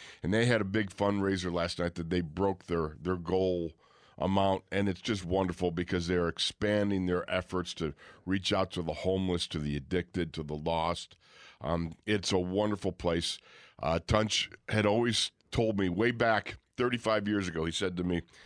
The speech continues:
"You gotta come down to the Light of Life Rescue Mission, man." He says, "You walk through those doors and it'll change your worldview. It'll change you, period." And I, you gotta understand, Max, you know,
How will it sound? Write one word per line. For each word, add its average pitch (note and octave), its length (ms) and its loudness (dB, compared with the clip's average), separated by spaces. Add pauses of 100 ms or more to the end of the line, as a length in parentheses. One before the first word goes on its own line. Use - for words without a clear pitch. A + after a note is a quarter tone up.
(240)
"You G2+ 100 0
gotta A#2+ 280 2
come B2 220 0
down A2+ 300 4
to G2 60 0
the F#2+ 60 2
Light F#2+ 300 4
of F#2+ 80 4
Life F#2 260 0
Rescue E2 360 -2
Mission, D2 360 -6
man." C#2+ 200 -4
He C#2 60 -4
says, D2+ 300 -4 (440)
"You F#2 120 0
walk A2+ 320 0
through C#3 240 -2
those A#2 340 2
doors F#2+ 680 0
and G2+ 120 0
it'll F2+ 180 0
change G#2 500 0
your F#2 160 0
worldview. E2+ 720 -2 (300)
It'll E2 240 -2
change G#2+ 640 0
you, E2+ 240 -2 (260)
period." E2 540 -2 (340)
And A#2 100 4
I, D3 180 4
you C#3+ 160 2
gotta D#3+ 180 4
understand, B2+ 480 2
Max, A2 240 0
you - 60 -2
know, A#2 180 -2